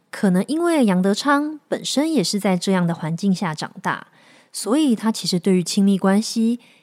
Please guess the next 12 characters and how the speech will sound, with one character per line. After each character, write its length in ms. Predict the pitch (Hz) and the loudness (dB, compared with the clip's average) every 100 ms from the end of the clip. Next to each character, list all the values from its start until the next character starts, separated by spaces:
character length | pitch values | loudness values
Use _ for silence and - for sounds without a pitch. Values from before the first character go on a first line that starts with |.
| _ | _
也 140 | 180 | -2
没 140 | 160 165 | 0 2
有 120 | 233 | 2
非 180 | 196 180 | 2 -2
常 200 | 180 160 | -2 -4
明 220 | 160 156 | -4 -6
确 380 | - 202 160 - _ _ | -4 -2 -2 -6 _ _
正 200 | - 254 | -2 2
面 160 | 202 170 | 4 2
的 100 | 156 | -2
答 160 | - | -10
案。 460 | 160 - 196 123 214 | -10 -4 -4 -6 -12